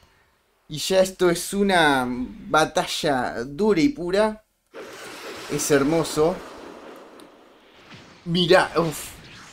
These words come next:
Es una locura, eu. Y podés hacer luchas, pero a niveles, a niveles espectaculares.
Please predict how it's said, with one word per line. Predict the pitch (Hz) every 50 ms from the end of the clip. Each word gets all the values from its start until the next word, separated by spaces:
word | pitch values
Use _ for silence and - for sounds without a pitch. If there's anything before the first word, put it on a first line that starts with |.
| - - - - - _ _ _ _ _ _ _ _ _ _ -
Es | 165 - -
una | 190 196 190 185 170
locura, | 165 165 143 - - 190 220 214 180 151 143 147
eu. | 151 147 147 131 127 135 135 - - - - - - - _ _ -
Y | 147 143
podés | - 147 160 180 208
hacer | 196 185 - - - 214 208 202 190 - _ _ -
luchas, | 156 165 170 202 214 214 - - 226 202 196 202 202 - - - - - - - - - - - - - - - - - -
pero | - 170 175 170 170 175 175 175 170 - - _ _ _ - - - - - - _ -
a | 196 196
niveles, | 185 185 185 185 175 208 226 233 226 220 190 180 175 - - - - - - - - - - - - - - - - - - - -
a | 160 165
niveles | 170 170 165 160 160 190 214 220 208 185 - - -
espectaculares. | 160 156 - _ - 160 139 127 - - 165 156 156 - 147 160 190 220 208 180 156 165 170 185 202 - - -